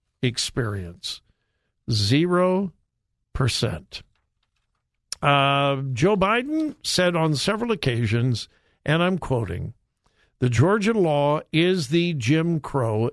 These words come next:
in the twenty-first century." Hmm. So, uh,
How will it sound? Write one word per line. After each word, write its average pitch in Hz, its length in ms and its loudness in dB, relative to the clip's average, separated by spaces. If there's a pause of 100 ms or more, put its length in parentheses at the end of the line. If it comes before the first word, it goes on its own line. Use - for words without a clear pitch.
in 143 300 0
the 135 260 2
twenty-first 117 1160 -4 (160)
century." - 800 -8 (4000)
Hmm. 143 160 0 (2500)
So, 190 440 2
uh, 175 280 0